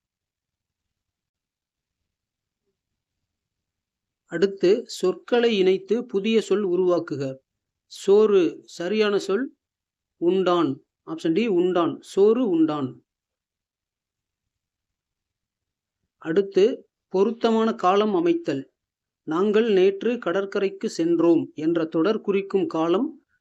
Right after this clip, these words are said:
ஆப்ஷன் டி, இறந்த காலம். அடுத்து, வினாவின் வகையை கண்டறிக. வீட்டில் தக்காளி இல்லை, நீ கடைக்கு செல்கிறாயா என்று அக்கா தம்பியிடம் வினவி வேலையை சொல்லுதல்.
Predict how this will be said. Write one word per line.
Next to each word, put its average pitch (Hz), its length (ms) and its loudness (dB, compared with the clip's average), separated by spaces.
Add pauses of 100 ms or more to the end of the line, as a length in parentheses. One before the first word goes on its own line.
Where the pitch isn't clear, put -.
(140)
ஆப்ஷன் 165 320 -2
டி, 214 180 0
இறந்த 190 360 2
காலம். 143 580 -6 (4000)
அடுத்து, 196 800 0
வினாவின் 226 560 -2
வகையை 190 380 2
கண்டறிக. 165 600 0 (840)
வீட்டில் 233 600 -2
தக்காளி 214 560 0
இல்லை, 180 640 0
நீ 185 300 -2
கடைக்கு 220 520 -4
செல்கிறாயா 156 760 -2
என்று 160 560 0
அக்கா - 420 -4
தம்பியிடம் 202 680 -2
வினவி 190 440 0
வேலையை 202 380 2
சொல்லுதல். 160 640 0